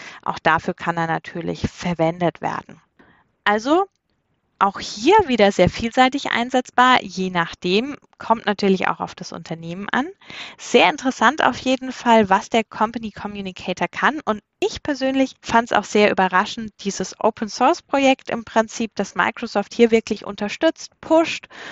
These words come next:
und auch mit einem gewissen Support unterstützt. Also dementsprechend ist man da nicht komplett alleine gelassen, sondern hat hier wirklich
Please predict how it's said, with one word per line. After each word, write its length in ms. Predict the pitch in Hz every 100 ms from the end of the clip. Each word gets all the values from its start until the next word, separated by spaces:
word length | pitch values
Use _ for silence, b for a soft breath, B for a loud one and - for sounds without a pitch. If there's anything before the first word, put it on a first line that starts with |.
| B B
und 300 | - 226 220
auch 380 | - 208 214 208 -
mit 300 | 214 202 208
einem 140 | 202
gewissen 400 | 208 220 - 208
Support 640 | - 196 - 214 254 -
unterstützt. 800 | - 226 226 - 233 233 - -
Also 540 | - 185 185 185 185 185 B B B _ -
dementsprechend 640 | 202 196 - 190 196 202
ist 140 | - -
man 140 | 190
da 140 | 180 180
nicht 260 | 185 -
komplett 400 | - 190 208 -
alleine 480 | - 220 214 277 269
gelassen, 640 | 233 208 214 - 220 214 196
sondern 440 | 196 196 196 185
hat 100 | 185
hier 160 | 190 180
wirklich 460 | 185 - 185 -